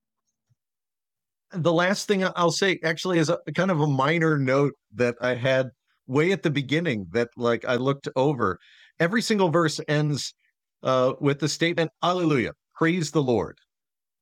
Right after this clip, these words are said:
Now, originally, the hymn ended, uh, with a different form of Kyrie, of saying,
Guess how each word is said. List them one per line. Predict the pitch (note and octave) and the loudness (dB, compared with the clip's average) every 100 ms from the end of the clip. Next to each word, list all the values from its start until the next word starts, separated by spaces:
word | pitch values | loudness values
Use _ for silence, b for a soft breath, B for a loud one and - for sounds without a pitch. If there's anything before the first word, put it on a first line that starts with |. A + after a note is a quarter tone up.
| _ | _
Now, | A#2+ C3+ | -4 0
originally, | D3 F3+ B3+ E3 B2 A#2 C#3+ | 2 2 0 0 2 2 0
the | A#2+ | -2
hymn | A#2+ E3 D3+ C#3 B2+ _ - | -2 0 0 0 -6 _ -2
ended, | C#3 C3 B2 A2 _ _ _ _ - | 0 2 -2 -4 _ _ _ _ -6
uh, | A#2+ A#2+ A#2 | 0 0 0
with | B2+ B2 - | -2 -4 -4
a | B2+ | -4
different | G2 D3+ D3+ C#3 - | -2 -4 -2 -6 -6
form | - C3+ C3+ C3 B2 A#2+ B2+ | -8 -4 0 2 2 0 2
of | A2+ A2 G#2 F#2+ - _ _ _ _ _ - | 2 2 0 -6 -14 _ _ _ _ _ -10
Kyrie, | - E3+ C3 G2+ D#2+ D2+ - | 0 2 2 0 -2 -8 -8
of | A2+ | -6
saying, | - C3 A#2 | -2 -2 -4